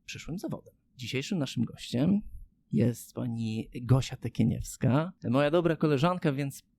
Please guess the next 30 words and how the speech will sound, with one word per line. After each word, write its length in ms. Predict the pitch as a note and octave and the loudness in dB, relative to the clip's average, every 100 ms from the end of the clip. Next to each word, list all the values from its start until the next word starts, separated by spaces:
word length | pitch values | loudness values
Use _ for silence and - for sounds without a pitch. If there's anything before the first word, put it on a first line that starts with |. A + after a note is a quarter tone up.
| _ _ | _ _
paniować, 840 | D3+ C#3 D3 D3 F3 E3+ D#3 - | -2 -2 -6 -6 -6 -4 -6 -6
panować 560 | - C#3 C#3+ D#3+ C#3+ - | -8 -6 -4 -2 -4 -4
sobie 240 | D3 C3+ | -6 -6
długo 240 | C3 E3 C#3+ | -6 2 4
nie 120 | C3 | 4
będziemy. 580 | B2+ B2+ A#2+ A#2 D#3+ F3+ | 2 2 2 4 4 2
E, 140 | C3+ C3 | -4 0
jest 220 | F3+ F#3+ | 0 2
ona 140 | F3 | -2
designerką 680 | C#3+ B2+ A2+ A2+ - A#2+ C#3+ | 0 2 4 2 -4 -4 2
i 100 | D#3+ | 4
ilustratorką. 840 | E3 E3 - B2 G2 - - B2 C#3+ _ | 4 0 -4 -6 -6 -8 -4 -4 -6 _
E, 260 | A#2 A#2 B2 | -4 -4 -4
jest 200 | E3+ - | -6 -6
magistrem 420 | D#3 D#3+ - B2 | -6 -6 -2 -2
sztuki 340 | - A3 - | -2 -4 0
i 40 | E3+ | 0
absolwentką 760 | - D3+ C#3 C#3+ - B2+ B2 | 2 0 2 0 -2 -6 -4
grafiki 720 | C#3 C3+ F3+ - D#3 D3+ C#3+ C#3 | -2 -2 -4 -10 -16 -8 -8 -2
na 260 | D#3 E3 | -2 -2
W 220 | B2+ C#3 B2+ | -6 -6 -6
S 160 | - | -6
P 220 | - A#2+ | -8 -8
U 160 | - B2 | -6 -6
M 120 | A2 | -6
K, 320 | A#2 A2+ A#2 F#3+ | -8 -8 -8 -10
czyli 300 | - B2 A#2 | -10 -8 -4
Uniwersytecie 640 | D#3 C3 B2+ - A2+ - | 0 0 -2 -2 -2 0
Mikołaja 440 | A2+ A2+ A2+ A2+ A2+ | -2 -2 -4 -4 -6
Kopernika 580 | C#3 A#2+ A#2 A#2 A#2+ | -4 -2 -2 -4 -10